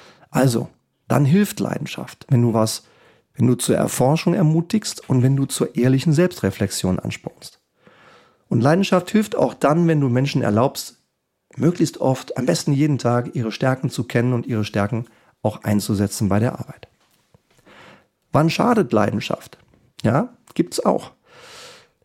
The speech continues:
Ich glaube, La-, Leidenschaft schadet bei Betriebsblindheit, bei Realitätsblindheit. Ja, vor allen Dingen, wenn die Leute wirklich realitätsblind sind. Exzessive Leidenschaft kann nämlich den Sinn für die Realität verstellen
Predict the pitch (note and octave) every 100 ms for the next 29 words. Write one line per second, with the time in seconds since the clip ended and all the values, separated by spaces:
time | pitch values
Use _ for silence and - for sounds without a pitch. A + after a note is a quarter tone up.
0 | _ - - C#3+ D#3 D#3+ D3 C#3 - B2+
1 | C3+ F3+ - D3 - C3+ C3 C3+ - -
2 | - A#2+ A2+ A#2+ - F#3 - - A2+ A#2
3 | - A2+ - - - A2+ A#2 G#2 C3 D#3
4 | B2+ A#2+ - D#3 D#3+ - - F#2 - -
5 | - - - _ _ _ _ _ _ _
6 | _ - A#2 A#2 A2+ D#3+ E3+ D#3 C#3+ C3+
7 | C#3 D3+ C#3 - - - - A2+ D3 C3
8 | - C3+ - G2+ E2+ D2+ - - - _
9 | _ _ _ _ _ _ - F3 F3 -
10 | - - B2 - E3+ D#3+ A2+ G#2 C3 D3+
11 | - D#3 E3 - _ _ _ _ - C#3+
12 | E3 D#3+ D#3 D3 C3+ B2+ A#2+ D3 - D3+
13 | C#3+ C#3+ C#3 C3+ D3 D3 C3 - D#3+ D#3+